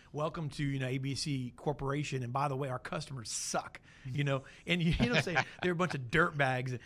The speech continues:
Speaker 1: I mean, that's, in, in reality, like, I could never see myself, you know, as many things that, as dealers do and as hard as they are to sell, which is what we all do, you know, I don't tell our, our, our reps here, like, "Man, let me tell you something. These guys are,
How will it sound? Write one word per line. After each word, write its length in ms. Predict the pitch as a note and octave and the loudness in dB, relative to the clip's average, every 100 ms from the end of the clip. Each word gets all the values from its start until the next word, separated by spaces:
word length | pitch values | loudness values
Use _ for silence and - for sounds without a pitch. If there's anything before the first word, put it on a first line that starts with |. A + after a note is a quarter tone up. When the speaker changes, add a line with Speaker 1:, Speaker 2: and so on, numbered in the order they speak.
| - | -6
Speaker 1:
I 80 | G3+ | -4
mean, 120 | G3 | -4
that's, 180 | G3 - | -4 -6
in, 160 | F#3+ | -6
in 180 | F3+ F#3 | 0 0
reality, 680 | F3+ F#3 E3+ G3 G#3 C#3 B2+ | 0 -2 -2 0 -2 -2 -2
like, 180 | C3+ C3+ | -2 -4
I 80 | D#3+ | -6
could 160 | E3+ D3+ | -4 -2
never 420 | D3 D#3 D3 C3 | -2 -2 -2 -4
see 180 | - D3 | -4 -4
myself, 440 | C3 A#2 C#3 B2 - - - | -4 -4 -6 -6 -10 -20 -6
you 120 | D#3+ | -4
know, 160 | C#3+ A#2+ - - | -4 -6 -14 -8
as 180 | - D3 | -4 -2
many 280 | D3 F3+ G3 | 0 0 -2
things 340 | - E3+ D#3 | -4 -6 -4
that, 160 | C3+ C3 D3+ | -6 -8 -8
as 100 | A#2+ | -6
dealers 420 | G#2+ G3 F#3+ A#2+ | -2 0 0 -4
do 280 | A2 B2 A#2+ | -4 -6 -4
and 120 | A#2+ B2+ | -8 -10
as 120 | - | -12
hard 280 | - D3+ D3+ | -4 -2 -2
as 80 | |
they 140 | B2+ B2+ | -4 -4
are 140 | A#2+ | -6
to 80 | A2+ | -8
sell, 340 | - B2+ C3 B2 - | -8 -6 -6 -10 -10
which 160 | C3+ A#2+ | -10 -8
is 80 | |
what 140 | B2+ A#2 | -10 -6
we 240 | D3 G3 | -4 -4
all 180 | C3+ A#2+ | -4 -4
do, 280 | G#2+ A#2+ C3 - - - | -2 0 -2 -8 -20 -10
you 100 | D3 | -4
know, 220 | C#3 B2 - - | -4 -4 -8 -12
I 80 | - | -6
don't 200 | G#3 C#3 | -4 -4
tell 300 | - C#3+ C3+ - - | -2 -2 -4 -10 -10
our, 180 | C3+ C3 - | -6 -4 -4
our, 180 | C3 B2 - | -6 -8 -8
our 200 | C3 C#3 | -4 -2
reps 320 | C3 C#3 G3 - | 0 2 0 -2
here, 220 | D#3 C#3+ | -2 -2
like, 180 | B2 A2 | -4 -4
"Man, 140 | C#3 | -4
let 40 | D#3+ | -2
me 40 | |
tell 140 | D3+ D3+ | -2 -4
you 60 | |
something. 260 | B2 C3 A#2+ | -4 -6 -4
These 140 | C#3+ | -6
guys 240 | C#3 C3+ B2+ | -4 -6 -6
are, 140 | B2 | -8